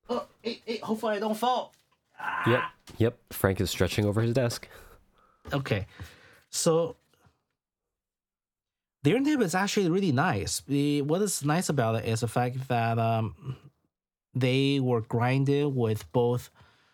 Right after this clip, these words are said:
Speaker 1: the n-, monarch is grinded with both sides in consider-, in consideration. So you have a fine or a medium nib, but if you
Speaker 2: Mm-hmm.
Speaker 1: reverse it, you can either get a really wide stroke. Basically, they made it, they made a point to have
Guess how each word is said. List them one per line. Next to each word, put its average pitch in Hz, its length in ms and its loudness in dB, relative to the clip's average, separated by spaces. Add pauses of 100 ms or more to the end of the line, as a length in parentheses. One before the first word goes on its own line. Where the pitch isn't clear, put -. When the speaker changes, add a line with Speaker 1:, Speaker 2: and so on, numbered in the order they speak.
(160)
Speaker 1:
the 117 80 0
n-, 123 80 4 (120)
monarch 147 340 4
is 113 200 0
grinded 135 340 2
with 117 220 -2
both 131 280 0 (120)
sides - 480 0
in 117 80 0
consider-, 110 360 -2
in 120 140 0
consideration. 110 680 0
So 110 380 0
you 107 160 -2
have 110 420 -2
a 107 80 -2
fine 117 580 0
or 107 220 0
a 101 240 -2
medium 123 540 0 (680)
nib, 151 320 0 (400)
but 104 120 0
if 107 80 4
you 110 80 6
Speaker 2:
Mm-hmm. 117 80 6
Speaker 1:
reverse 110 520 0
it, 113 80 2
you 120 80 -2
can 120 120 0
either 110 200 2
get 107 160 -2
a 98 80 0
really 120 220 2
wide 107 360 0
stroke. - 440 0
Basically, 156 400 2
they 123 40 0
made 131 180 4
it, 131 200 -2
they 131 80 2
made 147 220 2
a 131 40 0
point 123 420 0
to 123 100 -2
have 113 320 0